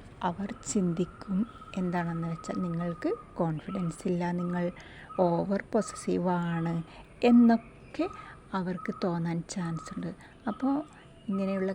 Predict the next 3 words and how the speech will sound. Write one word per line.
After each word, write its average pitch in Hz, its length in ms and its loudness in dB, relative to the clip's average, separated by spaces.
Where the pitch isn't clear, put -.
കാര്യങ്ങളൊന്നും 170 920 -2
അവരോട് 180 400 -2
പറയാതിരിക്കുക. 175 1000 -4